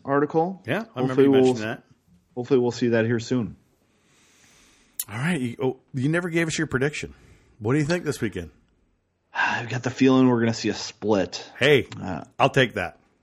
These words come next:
Speaker 1: Yeah, I think this team has enough talent where they're gonna be able to pull off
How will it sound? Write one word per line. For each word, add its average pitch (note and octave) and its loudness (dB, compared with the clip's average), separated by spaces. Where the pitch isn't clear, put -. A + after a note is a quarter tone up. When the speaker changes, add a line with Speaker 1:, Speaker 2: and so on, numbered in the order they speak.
Speaker 1:
Yeah, G2+ 2
I G2 2
think D3+ 0
this D#3+ 2
team D3 4
has C#3 0
enough B2+ 0
talent B2 0
where A2 -2
they're G#2 -2
gonna A2 2
be A2 2
able G#2+ 4
to F#2+ -12
pull F#2+ -2
off G#2+ 0